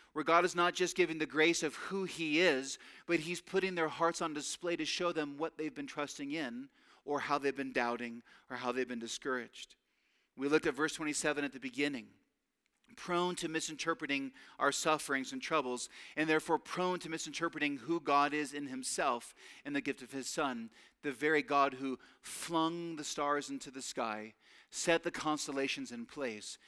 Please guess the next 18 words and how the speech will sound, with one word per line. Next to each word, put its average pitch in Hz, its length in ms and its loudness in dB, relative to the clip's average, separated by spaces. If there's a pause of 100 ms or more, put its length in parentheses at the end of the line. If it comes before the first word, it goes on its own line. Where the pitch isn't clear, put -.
(220)
and 127 160 -8
calls 120 320 0
them 110 160 -4
by 110 160 -6
name. 113 340 -10 (1200)
And 139 160 -2
so 175 300 6
then, 131 460 -2 (840)
he 151 200 0
concludes 151 1080 -2 (1200)
by 127 200 2 (120)
verse 135 220 0
twenty-eight 131 480 -4
saying, 110 560 -6 (440)
"Have 175 480 4
you 180 140 -2
not 160 320 0
known? 113 440 -6